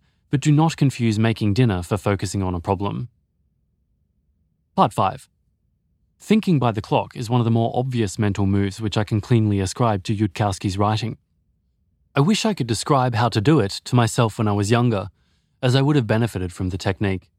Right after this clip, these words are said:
Lacking time travel, the next best thing I can do is to explain it in far more words than Yudkowsky used, in case someone did not absorb the core idea and generate the steps to train it into a reflex just by reading that conversation between Harry and the Weasley twins.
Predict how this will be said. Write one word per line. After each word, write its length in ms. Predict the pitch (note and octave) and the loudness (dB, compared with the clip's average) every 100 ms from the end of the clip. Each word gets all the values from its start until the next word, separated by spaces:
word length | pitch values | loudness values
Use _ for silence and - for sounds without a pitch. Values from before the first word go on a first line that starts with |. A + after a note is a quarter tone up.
| _ _ _ | _ _ _
Lacking 440 | A#2 B2+ - G#2 F#2+ | 2 2 2 0 0
time 280 | - C3+ C#3 | 0 0 2
travel, 360 | G#2+ G2+ G#2+ _ _ - | 0 -2 -4 _ _ 0
the 80 | C3+ | 4
next 240 | E3+ - | 4 0
best 240 | D3 A#2+ - | -2 -2 -2
thing 120 | A2 | 0
I 120 | G2+ | 0
can 140 | G#2+ | 0
do 120 | G2+ G#2+ | 2 2
is 120 | G#2 | 0
to 100 | A#2 | -2
explain 380 | G#2+ - C3+ B2 | -2 0 2 2
it 120 | - | -2
in 80 | G#2 | -4
far 320 | - D3 B2+ | 0 2 2
more 360 | B2 D3 B2 | 4 4 4
words 340 | G2+ G2+ F#2+ - | 2 0 0 -2
than 180 | G#2 G2+ | 0 2
Yudkowsky 560 | G#2 F#2 A#2 A2+ G#2+ | 0 0 0 -2 -8
used, 440 | F#2 F#2 A2 C3 - _ _ _ | -6 -6 -6 -8 -12 _ _ _
in 120 | - G2+ | -2 0
case 200 | G#2+ G2 | 0 2
someone 240 | A2+ G2+ | 2 0
did 100 | G2 | 0
not 160 | G#2 G2+ | 0 0
absorb 340 | G2 A2 G2+ | 0 -2 -2
the 80 | G#2+ | -4
core 220 | A#2 G2+ | 0 -2
idea 320 | F#2 B2 A2+ | 0 0 0
and 120 | F#2 | 0
generate 380 | G2 G#2 G2 F#2+ | 0 0 0 -2
the 80 | G2+ | -8
steps 340 | - A#2+ - - | -4 -4 -4 -6
to 100 | A#2 | -6
train 240 | - A#2+ | 0 0
it 100 | G#2 | 0
into 220 | G#2 F#2+ | -2 -2
a 40 | A2 | -2
reflex 520 | A2+ D#3+ - F#2+ - | 2 0 -2 -10 -6
just 180 | A2+ - | -6 -2
by 80 | G2+ | 0
reading 320 | G2+ G#2+ G2+ | 0 0 0
that 160 | G2+ | -2
conversation 540 | - G#2+ G2+ B2+ A2+ G2 | -2 -2 0 -2 -2 -6
between 260 | F2+ G#2 | -4 -4
Harry 280 | G2+ G#2+ G2+ | -2 -2 -2
and 120 | G#2 | 0
the 60 | A#2 | 2
Weasley 360 | B2 C#3 A2 G2 | 2 2 0 -4
twins. 460 | G#2 F#2+ - - | -4 -6 -8 -14